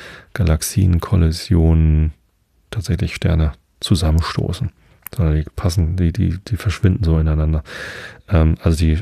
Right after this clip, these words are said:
Andromeda-Galaxie kommt auf uns zu. Ansonsten alles, was irgendwie ein bisschen weiter weg ist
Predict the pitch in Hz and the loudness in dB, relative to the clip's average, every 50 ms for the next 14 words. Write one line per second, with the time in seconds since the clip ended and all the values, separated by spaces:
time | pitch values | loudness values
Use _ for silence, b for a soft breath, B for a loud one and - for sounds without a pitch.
0 | - - - 92 85 90 82 92 104 95 90 87 90 85 85 82 - - 95 82 | -2 -2 -2 0 2 2 2 2 2 2 2 2 2 0 0 0 -2 -2 -4 -2
1 | - - 101 92 - 95 - - 85 80 - - - - 104 104 110 113 - - | 0 0 -2 0 -2 -4 -4 -2 -2 -4 -4 -6 -4 0 0 2 2 2 0 0
2 | 95 87 85 85 85 - - - - 90 87 90 80 - - 85 - - - 90 | -2 -2 0 -2 -2 -2 -4 -4 -2 0 0 0 0 -2 -2 -4 -2 -2 -2 -2
3 | 85 87 87 85 - - - 92 82 85 85 87 80 90 95 - 104 95 - - | 0 0 -2 -2 -2 -2 -2 -2 0 0 0 0 0 0 -2 -2 -4 -4 -6 -10